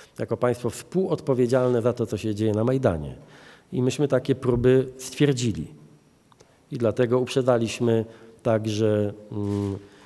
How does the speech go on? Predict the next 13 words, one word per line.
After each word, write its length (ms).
premierów 480
i 40
prezydentów 600
innych 320
państw, 360
że 120
można 240
się 140
spodziewać 480
ze 120
strony 340
Moskwy 480
próby 540